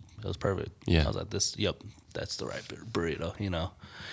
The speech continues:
Speaker 1: And I don't get, and it's crazy 'cause I don't even have to be in Saint Louis for that,
Speaker 2: Yeah,
Speaker 1: you
Speaker 2: that's
Speaker 1: know?
Speaker 2: cool.
Speaker 1: So I could see that change being implemented in all our Chicago stores and all of that too.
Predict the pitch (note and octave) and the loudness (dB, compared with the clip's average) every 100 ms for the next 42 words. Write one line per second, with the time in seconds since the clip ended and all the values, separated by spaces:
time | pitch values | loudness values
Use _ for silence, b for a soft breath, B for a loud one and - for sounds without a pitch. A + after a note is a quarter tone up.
0 | B - A2 A2 G#2+ G#2+ A2 A2 F#2+ - | B 6 10 12 12 10 8 6 8 10
1 | A2 G#2+ F#2 F#2+ F#2 F#2 F#2 F2 F2 - | 12 12 10 6 6 6 4 2 2 0
2 | E2+ E2 - - C2+ B1+ - - G1+ - | -2 2 2 0 -4 0 0 0 -2 -4
3 | - - F2 E2+ D2+ D2+ F2 E2 E2 D#2 | -8 2 8 10 8 6 6 6 6 4
4 | B B B B B - - F2 - - | B B B B B 0 4 4 4 4
5 | F#2+ E2+ C#2+ - F2 F2 E2+ E2 - F2+ | 4 4 4 4 4 2 2 0 0 -2
6 | E2 E2+ E2 D2 E2 C#2+ - - - - | 0 0 0 -2 -2 -2 -2 -4 -6 -4
7 | - - - - - B1+ - - - G2+ | -2 -2 -4 -4 -4 -4 -8 -10 -10 -10
8 | F2+ A2+ - | -10 -10 -10